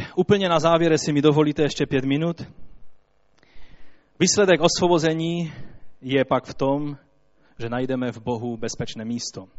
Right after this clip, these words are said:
A není čas, abych četl všechna místa, která s, s tím souvisí, ale přečtěme si jenom taková ta, na které můžeme fakt říct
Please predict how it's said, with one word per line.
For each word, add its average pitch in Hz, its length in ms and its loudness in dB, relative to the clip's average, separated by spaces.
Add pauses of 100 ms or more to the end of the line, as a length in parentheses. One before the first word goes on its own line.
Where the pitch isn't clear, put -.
(800)
A 113 80 -8
není 147 200 0
čas, 165 180 4
abych 143 200 6
četl 147 240 2
všechna 160 320 0
místa, 143 340 -2
která 127 380 2
s, - 140 -12
s - 260 -10
tím 131 120 0
souvisí, 135 480 0
ale 120 240 2
přečtěme 139 380 -2
si - 140 -2
jenom 123 180 2
taková 113 360 -2
ta, 107 280 -4 (200)
na 104 80 -10
které 110 280 -4
můžeme 110 340 -2
fakt 110 260 -8
říct 113 320 -10